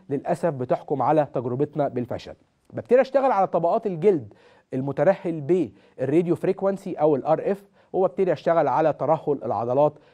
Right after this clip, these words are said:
بالتمرينات ال-، الموضعية للمنطقة دي. لو منطقة زي منطقة البطن، ببتدي أمرن كل العضلات اللي موجودة سواء العلوية أو السفلية أو الجوانب لمنطقة البطن كبروتوكول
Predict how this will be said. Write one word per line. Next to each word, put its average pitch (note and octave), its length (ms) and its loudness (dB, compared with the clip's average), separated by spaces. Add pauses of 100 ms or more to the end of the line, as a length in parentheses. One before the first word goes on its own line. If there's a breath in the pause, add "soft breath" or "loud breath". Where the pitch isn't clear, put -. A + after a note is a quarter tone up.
(100)
بالتمرينات C#3 1040 0
ال-، B2+ 260 -2
الموضعية B2+ 720 2
للمنطقة C3 500 -2
دي. D#3+ 140 -2
لو E3+ 120 2
منطقة C3+ 380 -2
زي B2+ 160 0
منطقة A#2+ 380 -2
البطن، B2 300 0 (720)
ببتدي D#3 440 -2
أمرن D3+ 480 0 (300 soft breath)
كل F#3+ 220 2
العضلات C3 500 0
اللي A#2+ 120 -4
موجودة B2 500 0 (180 loud breath)
سواء C#3 340 2
العلوية C3 540 2
أو A#2 180 -4
السفلية C#3+ 520 -2
أو D3 240 0
الجوانب D3+ 560 0 (200 loud breath)
لمنطقة C#3+ 600 0 (120)
البطن B2 340 -2 (160)
كبروتوكول E3 680 0